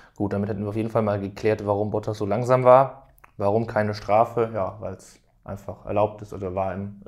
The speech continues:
Reglement, wurde ja auch von Michael Masi deutlich klargestellt, dass da alles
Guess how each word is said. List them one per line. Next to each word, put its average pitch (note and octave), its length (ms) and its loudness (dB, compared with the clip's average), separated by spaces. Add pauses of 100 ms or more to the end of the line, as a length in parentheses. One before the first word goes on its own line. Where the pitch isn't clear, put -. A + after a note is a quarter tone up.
Reglement, G2+ 500 -2
wurde G#2+ 180 -2
ja G#2 120 0
auch A2+ 100 0
von G#2+ 380 -6
Michael A2 260 -4
Masi A2 340 0
deutlich G#2 300 -4
klargestellt, G#2+ 600 2
dass G#2+ 100 -6
da G2 100 -4
alles G#2+ 340 -6